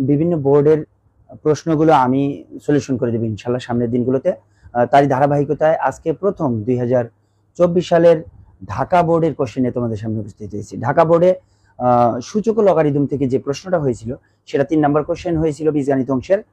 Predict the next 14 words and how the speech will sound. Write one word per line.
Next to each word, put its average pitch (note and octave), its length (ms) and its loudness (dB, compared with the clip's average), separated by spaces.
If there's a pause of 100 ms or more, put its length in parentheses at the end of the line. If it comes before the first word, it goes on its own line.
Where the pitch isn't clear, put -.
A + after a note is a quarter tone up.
(360)
আহ, C3+ 160 2
বীজগাণিতিক D#3 520 0
অংশের D#3+ 300 -2
যে D3+ 120 2
তিন D#3 200 0
নম্বর D#3+ 140 2
কোশ্চেন D#3+ 260 -6
হয়েছিল, D#3+ 220 -2
সেই D3 160 -2
কোশ্চেনটা D3 320 -4
আমি C#3+ 140 0
বোর্ডে B2 240 0
লিখে A2+ 260 -4
রেখেছি। G#2 360 -18